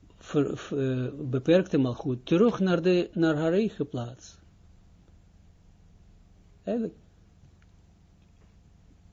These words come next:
is het duidelijk of een beetje nog? Omdat... eh,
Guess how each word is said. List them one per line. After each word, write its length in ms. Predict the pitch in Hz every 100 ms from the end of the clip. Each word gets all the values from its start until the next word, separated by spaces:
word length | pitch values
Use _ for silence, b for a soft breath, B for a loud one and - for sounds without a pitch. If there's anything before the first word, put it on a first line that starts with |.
| _ - - - - - -
is 120 | 131
het 120 | 147
duidelijk 340 | 147 185 226 196
of 160 | 151
een 100 | 160
beetje 300 | 156 151 160 160
nog? 220 | 151 - 180 160 170 - - - - - - b b b b - -
Omdat... 400 | 151 165 156 160 - - - - - - -
eh, 420 | 180 156 147 139